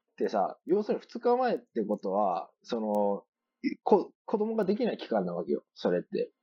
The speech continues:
なんで、それを子供を作るための検査をする期間に置いてるっていう、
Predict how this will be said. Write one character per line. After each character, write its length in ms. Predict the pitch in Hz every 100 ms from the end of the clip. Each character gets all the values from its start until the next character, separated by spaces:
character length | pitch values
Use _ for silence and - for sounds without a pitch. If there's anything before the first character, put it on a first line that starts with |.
| _ _ _ _ _ -
な 400 | 110 123 156 196
ん 40 |
で、 100 | 196
そ 320 | 190 - -
れ 100 | 226
を 280 | 233 220 180
子 160 | - 190
供 340 | 208 202 190
を 100 | 190
作 220 | - -
る 120 | 151 147
た 120 | 190
め 140 | 175
の 240 | 185 147 -
検 280 | 185 170
査 100 | -
を 60 | 117
す 160 | - 117
る 240 | 117 - - - -
期 140 | -
間 180 | 147 113
に 60 | 107
置 180 | 131
い 80 | 123
て 120 | 135
る 100 | 135
っ 20 | 135 -
て 80 |
い 100 | 107 95
う、 200 | 80